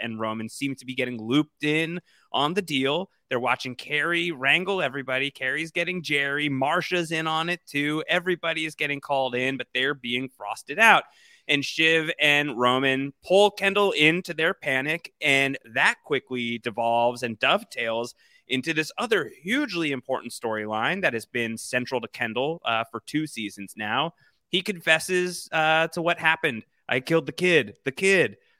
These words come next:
Uh, Shiv has the great response. "You messed up my wedding in so many ways."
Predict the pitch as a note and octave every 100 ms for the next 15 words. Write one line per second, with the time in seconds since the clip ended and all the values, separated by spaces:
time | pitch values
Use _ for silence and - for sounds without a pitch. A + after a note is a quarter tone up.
0 | - A#2 A#2+ A#2 A#2+ - - - G#3+ G#3
1 | E3+ - - D#3+ C#3+ C3 B2 B2+ - B2
2 | - A2+ A2+ _ - F#3 A#3+ A3 A#3+ B3
3 | B2+ A2+ C#3 C#3+ G#2+ - - G2 A2 C3
4 | D3+ F3 G3